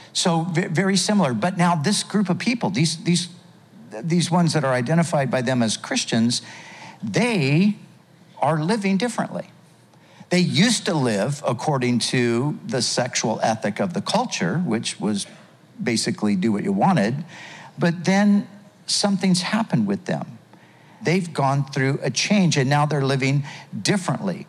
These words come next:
So they're no longer engaging in adultery, fornication, homosexual activity, pedophilia, uh, those, whatever other,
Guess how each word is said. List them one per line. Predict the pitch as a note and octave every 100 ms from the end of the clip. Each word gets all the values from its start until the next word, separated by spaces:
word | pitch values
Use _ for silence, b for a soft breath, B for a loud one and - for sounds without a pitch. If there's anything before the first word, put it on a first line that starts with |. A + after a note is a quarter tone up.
| B B
So | - - F3+ D#3 C#3+ D#3 -
they're | B2 D#3+ F3
no | D#3
longer | D3+ D3 D#3 C#3+
engaging | E3 C#3 A#2+ C3+ D#3 F#3 D3 C3 B2+
in | - C#3 B2+ A#2 A2+ -
adultery, | C3 A#2 A#2+ A#2 A#2 B2
fornication, | D3 B2+ A2+ G#2 - C3 C3+ - C3+ C3+
homosexual | B2 A2+ G#2 A#2+ A2+ - A2+ A2+ G#2 B B -
activity, | A#2+ - - D#3 C#3+ C#3 C3+
pedophilia, | - C3 A#2 G#2 - D3+ C#3+ C#3 C#3 C#3 B B B
uh, | - A2+
those, | B2+ B2+ A#2+ -
whatever | B2+ C3 C#3+ C#3 C3
other, | - C3 C3 B2+